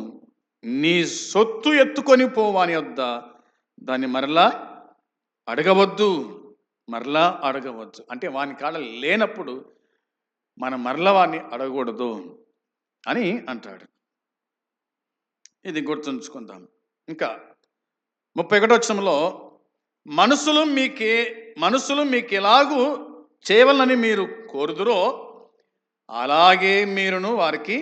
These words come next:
చేయండి" అనే మాట ఉంది. ఇప్పుడు నేను మీ ఇంటికి వస్తే కనుక, మీరు నాకు ఏం చేయాలనో,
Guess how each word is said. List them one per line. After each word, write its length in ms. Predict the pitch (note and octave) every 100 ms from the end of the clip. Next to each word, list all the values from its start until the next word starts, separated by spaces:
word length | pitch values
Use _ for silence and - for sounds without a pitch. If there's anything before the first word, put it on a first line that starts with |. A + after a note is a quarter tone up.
| - - _ _ _ _ _ _ -
చేయండి" 600 | C3+ C#3 C3 B2 B2+ E3 C#3 G#2+ - -
అనే 120 | D3 C#3
మాట 340 | B2 A2+ A#2
ఉంది. 260 | G2 _ _ _ _ _ _ _ _ _ _ _ _ _ A3
ఇప్పుడు 280 | A3 C4+ G#3 A3 A3+ - - D#3
నేను 240 | G#3 G#3
మీ 120 | F#3+ F#3
ఇంటికి 220 | F#3+ F#3+
వస్తే 200 | D#3+ F3
కనుక, 260 | D#3+ D#3 D3+ C3+ - - - _ _ _ _ _ _ _ _ _ _ _ _ _ _ _ _ _
మీరు 380 | D#3+ F3+ C#4 D4 B3+ B3
నాకు 200 | A3+ A3
ఏం 260 | A3 D4
చేయాలనో, 540 | D#4+ C#4 C4+ B3+ C4